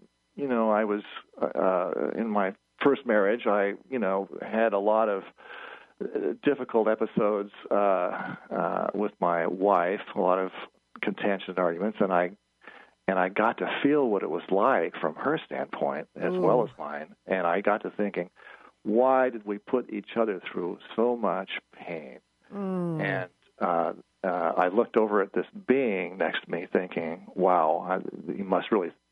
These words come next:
Speaker 1: not think very much of either one of us." And, um, and anyway, we,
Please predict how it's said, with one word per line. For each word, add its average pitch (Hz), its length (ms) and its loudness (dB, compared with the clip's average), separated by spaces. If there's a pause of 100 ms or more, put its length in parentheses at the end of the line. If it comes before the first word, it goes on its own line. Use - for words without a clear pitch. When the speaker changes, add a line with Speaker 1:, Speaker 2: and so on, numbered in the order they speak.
(160)
Speaker 1:
not 110 260 2
think 104 220 -2
very 98 200 0
much 101 240 0
of 95 120 2
either 85 200 2
one 98 240 2
of 87 80 0
us." 117 120 0 (1080)
And, 120 320 2
um, 117 420 2 (1400)
and 139 80 4
anyway, 123 540 2 (1160)
we, 123 880 0